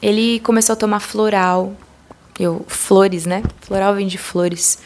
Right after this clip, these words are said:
Eu comecei a, a fazer isso por ele, pra ele ficar mais calminho, pra ele ficar mais paciente. E eu disse, "Filho,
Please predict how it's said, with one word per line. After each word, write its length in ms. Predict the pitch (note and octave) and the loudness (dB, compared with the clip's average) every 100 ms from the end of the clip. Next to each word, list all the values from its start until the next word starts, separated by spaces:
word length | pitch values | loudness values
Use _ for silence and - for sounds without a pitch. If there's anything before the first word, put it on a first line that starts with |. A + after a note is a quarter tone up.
| - - - - - | -20 -20 -20 -20 -10
Eu 60 | E3+ | -6
comecei 420 | F#3 F#3+ - G3+ | 0 2 4 4
a, 320 | G3 G3 F#3+ F#3 - G3 | 4 4 0 -6 -12 -8
a 420 | F#3 F3+ F3+ F3+ - - | -6 -6 -8 -10 -14 -10
fazer 260 | F#3+ F3+ F#3+ | -6 -2 0
isso 280 | F#3+ - | 0 -2
por 160 | - F#3 | -2 0
ele, 480 | F#3 F#3+ F#3+ F#3+ G#3 - _ _ _ _ - - | 2 2 0 -4 -8 -16 _ _ _ _ -20 -16
pra 100 | - | 0
ele 100 | F#3+ | 0
ficar 180 | F#3 F#3 | 0 -2
mais 200 | F#3 F3+ | -2 -4
calminho, 760 | - F3 D#3+ E3+ F3+ F3+ F3+ F3+ | -4 -6 -4 -6 -6 -6 -8 -8
pra 80 | F3 | -6
ele 120 | E3+ | -6
ficar 180 | - F#3 | -6 -6
mais 240 | F3+ - - - - | -2 -2 -4 -18 -8
paciente. 880 | F3 - E3+ E3 E3+ F3 - - - - - - - | -2 0 0 -2 -4 -4 -4 -4 -8 -20 -20 -20 -10
E 80 | G3 | 2
eu 100 | G3+ | 2
disse, 300 | F#3+ G3 - | 2 -2 -2
"Filho, 540 | - - A#3 F#3+ F3 | -4 0 0 2 -4